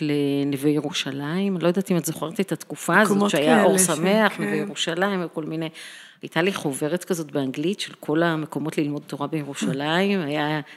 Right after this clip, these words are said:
Speaker 1: המקומות הליברליים, ו-, ובסוף השנה החלטתי שאני רוצה שנה ללמוד לפני הצבא,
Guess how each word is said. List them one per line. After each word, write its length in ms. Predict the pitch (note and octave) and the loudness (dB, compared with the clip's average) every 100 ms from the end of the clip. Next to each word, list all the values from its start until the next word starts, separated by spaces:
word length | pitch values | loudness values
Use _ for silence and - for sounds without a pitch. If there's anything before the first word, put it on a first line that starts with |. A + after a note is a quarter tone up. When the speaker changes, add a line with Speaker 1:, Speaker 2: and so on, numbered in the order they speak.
| - | -20
Speaker 1:
המקומות 340 | - E3+ D3+ E3 | -12 -8 -4 -4
הליברליים, 680 | C#3+ C#3+ C3+ F3+ A3 G#3+ F3+ | -2 -4 -2 0 2 2 0
ו-, 80 | D#3+ - - - - | -2 -4 -20 -20 -6
ובסוף 460 | E3 D3+ - A3+ A#3+ | -4 0 0 2 2
השנה 540 | A#3+ - D#3 D#3+ G#3+ | 0 0 0 2 2
החלטתי 400 | B3+ - F3 - | 2 -2 -4 -4
שאני 600 | - E3 D#3 D3+ D#3 D#3 D#3 - - _ _ _ _ _ - | -4 -4 -4 -4 -4 -4 -8 -14 -20 _ _ _ _ _ -12
רוצה 340 | D#3+ - F3+ | -8 -2 0
שנה 340 | E3+ F3 D#3+ D3+ | 2 0 0 0
ללמוד 520 | D3 D3+ D3 C3+ C#3 C#3+ _ _ _ _ - | -2 0 0 0 -4 -16 _ _ _ _ -16
לפני 280 | - - D3 | -10 -4 -4
הצבא, 580 | D#3 - C#3+ C#3 D3 | -4 -6 -6 -6 -4